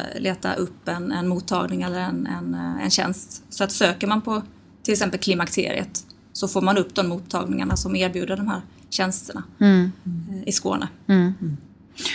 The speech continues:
Speaker 2: När, när ni tar emot kvinnor för just de här cellproven, brukar frågan komma upp eller brukar ni ta upp frågan?
Speaker 1: Det kommer upp ganska så... Det kommer upp ofta,
Speaker 2: Ja.
Speaker 1: eh, i samband med kanske då gynundersökningen där man då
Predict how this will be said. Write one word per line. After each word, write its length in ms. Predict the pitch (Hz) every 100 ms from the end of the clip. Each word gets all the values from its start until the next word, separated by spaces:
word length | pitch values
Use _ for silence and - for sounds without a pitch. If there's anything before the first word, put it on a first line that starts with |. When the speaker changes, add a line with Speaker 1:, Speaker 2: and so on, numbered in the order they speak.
| - - 233 208
Speaker 2:
När, 400 | 254 262 254 254
när 140 | 254
ni 120 | 254 262
tar 160 | 269
emot 260 | 269 370 359
kvinnor 300 | - 226 180
för 140 | 190
just 200 | 185 175
de 100 | 175
här 120 | 165
cellproven, 1900 | 165 202 185 170 165 160 160 165 - 220 208 - - 262 330 185 - 160 165 180
brukar 320 | 202 226 220
frågan 480 | 202 233 202 180 185
komma 220 | 208 202
upp 320 | - 349 - 208
eller 200 | 185 185
brukar 360 | 190 185 190
ni 260 | 208 320 339
ta 180 | 170 196
upp 180 | -
frågan? 560 | - 175 143 - - - - - - - - _ _ _ _ 285
Speaker 1:
Det 80 |
kommer 320 | 262 156 185 233
upp 200 | - -
ganska 340 | 190 - 180
så... 440 | - 185 175 170 170 170 165 165 - -
Det 380 | - - - 233
kommer 160 | 240 240
upp 140 | 226
ofta, 300 | 190 - 180 - -
Speaker 2:
Ja. 220 | 202 190 196
Speaker 1:
eh, 60 |
i 60 | 190
samband 340 | 202 180 175
med 160 | 196 202
kanske 200 | 269 269
då 100 | 190
gynundersökningen 800 | 190 185 165 - 165 - 143 175
där 80 |
man 320 | 170 175 170 -
då 240 | 170